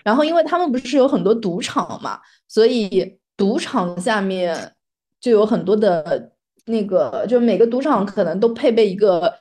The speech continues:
的士站，然后你在那边排队就会有，呃，的士过来载你，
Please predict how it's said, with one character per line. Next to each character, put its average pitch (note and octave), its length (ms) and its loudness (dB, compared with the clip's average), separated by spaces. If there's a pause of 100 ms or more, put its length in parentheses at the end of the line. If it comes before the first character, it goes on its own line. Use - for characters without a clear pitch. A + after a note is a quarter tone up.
(140)
的 C4 120 -2
士 C4 280 -4
站， G3 480 -4 (360)
然 F3 200 -2
后 F#3 420 2
你 F3+ 140 -2
在 G#3+ 140 2
那 G#3 100 -2
边 G#3 120 0
排 F3+ 280 -4
队 G#3+ 400 2
就 G3 240 0
会 F#3 180 2
有， D#3 440 -2 (300)
呃， F3 200 0 (200)
的 G#3+ 160 -4
士 G#3+ 360 0
过 F#3+ 220 0
来 D#3+ 240 0
载 G3 300 0
你， A#2 300 -10